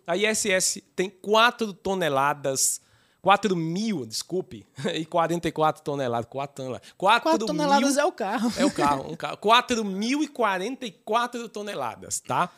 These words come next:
Speaker 1: É tonelada pra caramba esse
Speaker 2: É
Speaker 1: negócio.
Speaker 2: demais.
Speaker 1: E setenta e três metros de comprimento e cento e nove metros de largura, ó, orbitando sobre a Terra a quatrocentos quilômetros aí de altitude.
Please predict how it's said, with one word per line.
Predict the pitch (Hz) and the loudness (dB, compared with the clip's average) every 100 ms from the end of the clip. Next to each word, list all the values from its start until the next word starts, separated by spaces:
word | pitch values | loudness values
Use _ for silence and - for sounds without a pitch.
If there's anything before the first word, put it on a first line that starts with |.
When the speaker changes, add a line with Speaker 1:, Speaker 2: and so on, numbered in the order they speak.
| - - - | -20 -20 -4
Speaker 1:
É | 165 | -2
tonelada | 156 - 170 233 139 143 190 | -2 -2 -2 -2 -4 -6 -6
pra | 180 185 | -8 -6
caramba | 185 131 127 117 | -6 -4 -6 -6
esse | 117 | -8
Speaker 2:
É | 113 | -8
Speaker 1:
negócio. | 110 160 | -6 -6
Speaker 2:
demais. | 214 370 160 160 254 226 139 - | -4 0 2 2 0 -4 -6 -8
Speaker 1:
E | 135 151 151 | -6 -6 -4
setenta | - 156 - 214 | -4 -6 -6 -8
e | 226 | -6
três | 196 180 | -6 -4
metros | 170 175 170 | -4 -6 -8
de | 160 | -10
comprimento | 170 165 160 202 - | -10 -6 -4 -4 -2
e | |
cento | - 220 214 | -2 -2 -2
e | |
nove | 165 175 165 | 0 2 0
metros | 165 160 156 143 | -4 -6 -6 -8
de | |
largura, | 160 175 139 147 190 139 | -6 -6 -6 -6 -4 -2
ó, | 127 | -4
orbitando | 147 151 147 165 170 160 | -6 -8 -4 -4 -2 0
sobre | - - 180 | 0 0 -2
a | |
Terra | - 175 180 165 175 160 | -2 -2 -2 -2 -2 -2
a | 170 | -4
quatrocentos | 180 180 180 175 - 190 - | -4 -6 -6 -8 -8 -8 -10
quilômetros | - 208 185 190 190 180 170 165 | -10 -8 -4 -4 -6 -10 -8 -2
aí | 160 139 147 - | -2 -2 -6 -8
de | 127 147 | -2 0
altitude. | 147 180 - 180 185 214 | 0 -2 -2 2 2 0